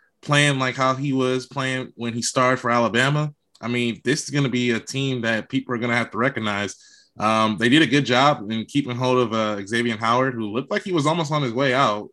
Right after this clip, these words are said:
with all the trade rumors circulating and him potentially requesting a trade. But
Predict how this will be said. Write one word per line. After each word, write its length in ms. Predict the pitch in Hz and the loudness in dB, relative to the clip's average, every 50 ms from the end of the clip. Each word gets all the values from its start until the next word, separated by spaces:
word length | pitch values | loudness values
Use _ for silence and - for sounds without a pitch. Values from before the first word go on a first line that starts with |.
| _ - - | _ -14 -10
with 200 | 117 117 - - | -10 -10 -6 -2
all 100 | 117 131 | -2 -2
the 80 | 120 120 | -2 -2
trade 220 | - - 135 131 | -2 0 0 0
rumors 360 | 135 127 127 127 127 120 - - | 0 0 -2 -2 -4 -4 -6 -6
circulating 520 | 120 113 - - 113 113 113 110 104 110 | -6 -6 -6 -4 -4 -2 -2 -4 -4 -4
and 80 | 107 113 | -4 -2
him 240 | 120 120 120 117 | -2 0 -2 -2
potentially 420 | 113 113 - - 120 120 - 113 107 | -4 -6 -6 -6 -6 -4 -4 -4 -4
requesting 420 | 107 - - 120 120 - - 101 | -4 -2 -2 -2 -2 -4 -6 -10
a 40 | 98 | -8
trade. 360 | - - 131 131 120 107 92 | -4 0 0 2 2 0 0
But 220 | 95 104 101 98 | -2 -4 -4 -4